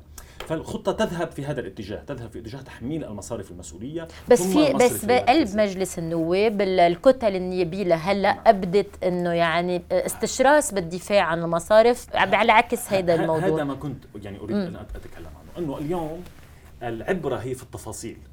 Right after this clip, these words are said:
Speaker 1: فعندما نذهب لنأخذ هذه الخطة ونجعل منها آليات تنفيذية عبر القوانين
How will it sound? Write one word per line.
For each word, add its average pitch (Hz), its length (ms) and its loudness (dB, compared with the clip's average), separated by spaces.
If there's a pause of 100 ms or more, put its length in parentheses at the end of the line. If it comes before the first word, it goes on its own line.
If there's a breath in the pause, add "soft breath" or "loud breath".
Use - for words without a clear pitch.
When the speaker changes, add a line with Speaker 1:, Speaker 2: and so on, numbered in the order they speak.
(140)
Speaker 1:
فعندما 107 360 -10
نذهب 113 440 -8 (140)
لنأخذ 127 380 -10
هذه 110 260 -10
الخطة - 600 -16
ونجعل 104 380 -8
منها 104 340 -12
آليات 113 340 -6
تنفيذية 87 460 -12
عبر 120 200 -8
القوانين 107 460 -12